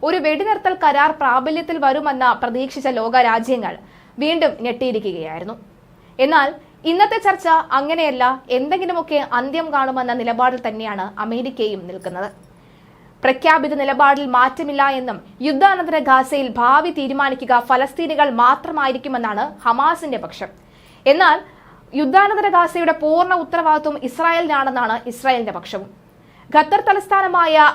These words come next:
ദോഹയിലാണ് ഹമാസുമായി മധ്യസ്ഥ രാജ്യങ്ങളുടെ നേതാക്കൾ ദീർഘനേരം ചർച്ച നടത്തിയത്. ഖത്തർ പ്രധാനമന്ത്രിയും വിദേശകാര്യമന്ത്രിയുമായി മുഹമ്മദ് ബിൻ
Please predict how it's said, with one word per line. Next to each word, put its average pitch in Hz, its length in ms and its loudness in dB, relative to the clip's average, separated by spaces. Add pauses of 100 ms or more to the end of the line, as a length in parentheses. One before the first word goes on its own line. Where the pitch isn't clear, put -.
ദോഹയിലാണ് 285 920 2
ഹമാസുമായി 294 600 2
മധ്യസ്ഥ 262 460 -2
രാജ്യങ്ങളുടെ 277 640 0
നേതാക്കൾ 233 560 -2 (320)
ദീർഘനേരം 302 760 2
ചർച്ച 240 340 0
നടത്തിയത്. 202 540 -6 (460)
ഖത്തർ 311 240 4
പ്രധാനമന്ത്രിയും 302 840 -2 (120)
വിദേശകാര്യമന്ത്രിയുമായി 294 1160 2
മുഹമ്മദ് 294 500 -2
ബിൻ 294 280 -4